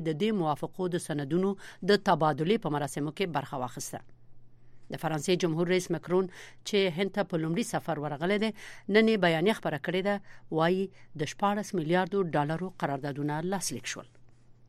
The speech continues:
پنټاګان د جمعې په ورځ د نظامي رسم ګذشت د بندوبست په باره کې یو نوټ خپور کړی دی. جمهور رئیس ډانلډ ټرمپ پنټاګان ته ویلي دي چې د دې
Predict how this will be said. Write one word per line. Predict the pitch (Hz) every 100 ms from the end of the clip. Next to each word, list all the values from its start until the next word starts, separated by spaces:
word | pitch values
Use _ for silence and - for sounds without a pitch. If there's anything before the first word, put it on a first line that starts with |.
| - - - - - - - - - - - -
پنټاګان | 190 226 214 262 247
د | 202
جمعې | 190 233 233
په | 185
ورځ | 214
د | 196 180
نظامي | 160 165 196
رسم | 196 196 165
ګذشت | 160 185 -
د | 160
بندوبست | 156 151 170 233
په | 190 151
باره | 156 175
کې | 202 180
یو | 156 165
نوټ | 202 180
خپور | - 135 -
کړی | 123 117
دی. | - - - - - -
جمهور | 147 170 196
رئیس | 220 202
ډانلډ | 233 233 220
ټرمپ | 247 240
پنټاګان | 208 190 180 202
ته | 202
ویلي | 170 190 202
دي | 208 -
چې | 202
د | 160
دې | 170